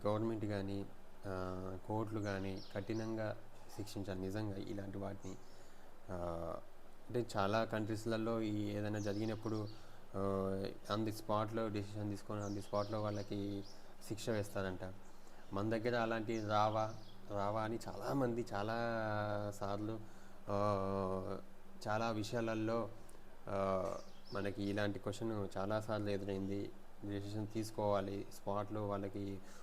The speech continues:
ఉరి తీయాలి, కాల్ చేయాలి, ఆ, లేకపోతే న్యాయం జరగాలని చెప్పి చాలాసార్లు ఇలాంటి ఇన్సిడెంట్ జరిగినప్పుడు చాలాసార్లు మనం వింటూ ఉంటాము. కానీ మన దగ్గర స్పాట్ డెసిషన్, స్పాట్ జడ్జిమెంట్, స్పాట్ నిర్ణయాలు తీసుకుంటారా?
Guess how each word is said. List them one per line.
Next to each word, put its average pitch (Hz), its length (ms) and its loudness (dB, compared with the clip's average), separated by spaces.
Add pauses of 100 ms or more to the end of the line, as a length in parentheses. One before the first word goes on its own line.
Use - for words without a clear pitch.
(120)
ఉరి 101 180 4
తీయాలి, 101 600 0
కాల్ 101 280 2
చేయాలి, 98 520 -2 (600)
ఆ, 95 360 2
లేకపోతే 98 320 0
న్యాయం 104 340 0
జరగాలని 98 480 0
చెప్పి 98 280 -4
చాలాసార్లు 101 580 0 (380)
ఇలాంటి 98 280 2
ఇన్సిడెంట్ 101 380 0
జరిగినప్పుడు 101 580 0
చాలాసార్లు 101 720 2
మనం 98 300 0
వింటూ 95 200 -2
ఉంటాము. 98 380 -2 (880)
కానీ 127 120 6
మన 120 160 4
దగ్గర 117 140 4
స్పాట్ 117 540 2 (840)
డెసిషన్, 113 540 0
స్పాట్ 107 480 0
జడ్జిమెంట్, 107 540 0 (420)
స్పాట్ 101 400 -2
నిర్ణయాలు 104 580 -2 (640)
తీసుకుంటారా? 101 540 -2